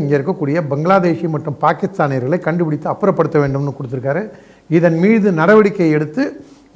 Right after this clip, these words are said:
எனக்கு அப்டேட் செய்யுங்கன்னு சொல்லி, a copy has been marked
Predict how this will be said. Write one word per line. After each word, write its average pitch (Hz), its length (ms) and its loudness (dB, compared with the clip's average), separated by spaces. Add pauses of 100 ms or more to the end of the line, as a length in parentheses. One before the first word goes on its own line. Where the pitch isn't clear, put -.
எனக்கு 156 260 2
அப்டேட் 165 360 4
செய்யுங்கன்னு 156 460 0
சொல்லி, 190 180 -2 (760)
a - 120 4
copy 226 320 6
has 165 160 8
been 196 120 2 (100)
marked 190 280 2